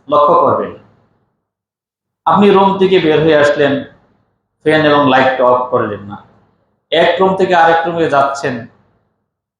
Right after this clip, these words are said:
ওই রুমের ফ্যানটা, লাইটটা অফ করলেন না। আপনি বাসার সিঁড়িতে, বিভিন্ন ধাপে ধাপে বহুতল বিশিষ্ট ভবনে অনেক লাইট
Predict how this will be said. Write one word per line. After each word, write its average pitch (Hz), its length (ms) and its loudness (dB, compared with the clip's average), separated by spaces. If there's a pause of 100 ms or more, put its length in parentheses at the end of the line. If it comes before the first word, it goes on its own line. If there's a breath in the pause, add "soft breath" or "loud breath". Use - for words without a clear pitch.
(300)
ওই 156 200 2
রুমের 160 260 2
ফ্যানটা, 151 460 -2
লাইটটা 139 360 0
অফ 131 240 0
করলেন 104 280 -6
না। - 200 -20 (1400)
আপনি 165 460 -2 (920)
বাসার 143 360 0
সিঁড়িতে, 156 560 -4 (1160)
বিভিন্ন 156 400 0
ধাপে 151 360 0
ধাপে 151 380 0
বহুতল 151 540 0
বিশিষ্ট 147 280 -10
ভবনে 139 460 0
অনেক 190 320 0 (220)
লাইট 139 360 -2